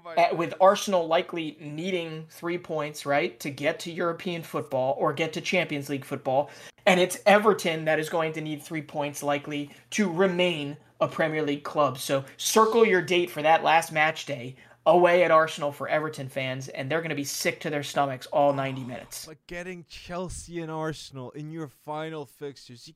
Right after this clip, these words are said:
Speaker 1: gotta feel for Everton fans, man. Like,
Speaker 2: I know.
Speaker 1: Lampard, no, though, it's like, that's,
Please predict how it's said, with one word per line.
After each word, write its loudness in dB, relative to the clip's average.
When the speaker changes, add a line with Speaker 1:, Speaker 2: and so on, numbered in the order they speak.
Speaker 1:
gotta -12
feel -12
for -14
Everton -14
fans, -18
man. -18
Like, -14
Speaker 2:
I -20
know. -6
Speaker 1:
Lampard, -6
no, -10
though, -6
it's -18
like, -10
that's, -10